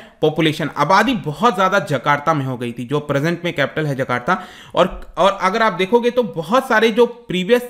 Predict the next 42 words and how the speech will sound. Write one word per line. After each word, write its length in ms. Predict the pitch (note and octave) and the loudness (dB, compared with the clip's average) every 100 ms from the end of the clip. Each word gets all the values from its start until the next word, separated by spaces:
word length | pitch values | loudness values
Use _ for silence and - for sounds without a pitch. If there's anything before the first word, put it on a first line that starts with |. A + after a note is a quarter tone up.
| - | -10
इंडोनेशियन 480 | D#3+ E3+ F3 G#3+ G3+ | -6 -6 -6 -6 -6
प्रेसिडेंट्स 500 | D3+ D3 E3+ F3+ C#3+ | -6 -6 -4 -4 -4
हैं 120 | A#2+ - - - | -8 -10 -10 0
उन्होंने 220 | F#3 A#3 | 2 2
कोशिश 420 | A3+ G3 G3 A#3 | 2 0 0 -2
किया 220 | A3 G3 | 2 2
था 140 | F3 D3 | 2 -2
कि 160 | - | -4
यहाँ 160 | D3+ D3+ | -2 -2
पर 160 | F3 E3 | -2 -2
कैपिटल 300 | C#3+ C3 E3 | 0 0 -2
को 120 | D#3+ E3 | -2 -2
शिफ्ट 240 | D#3+ D#3+ | -2 -4
किया 180 | - D3 | -2 0
जाए, 160 | D3 | 2
बात 300 | C#3 B2+ D3+ | 2 2 0
चल 120 | E3+ C#3+ | -2 -4
रही 140 | C#3+ | -4
थी, 200 | C#3+ D3 - - - | -6 -8 -12 -14 -6
लेकिन 200 | G#3+ B3 | 0 4
वो 120 | B3 | 6
उतना 220 | A#3 A#3 | 4 4
हो 180 | G#3+ F3 | 0 2
नहीं 160 | F3+ D3 | 0 -2
पा 140 | A#2 | -4
रहा 120 | A2+ | -6
था। 220 | G#2+ A2+ - F#3 - | -8 -12 -16 -10 0
टू 100 | A#3+ | 2
थाउजेंड 300 | A#3 A3+ G3+ | 2 2 -2
नाइनटीन 340 | F3 F#3 A3+ | -2 -4 -6
के 120 | G#3+ | -8
स्पीच 280 | G#3 - F#3+ | -10 -10 -8
में 120 | F#3+ | -6
भी 100 | F#3+ | -4
जोको 280 | F#3 D3+ F3+ | -4 -4 -2
विडोडो 280 | E3 D#3 D#3 | -4 -2 -4
ने 100 | E3+ | -4
अपना 220 | D#3 D3+ | -4 -4
बोला 240 | C#3+ C#3 D3+ | -2 0 0
था 120 | E3+ | -4
कि 140 | D#3+ | -6
ये 120 | D#3+ | -2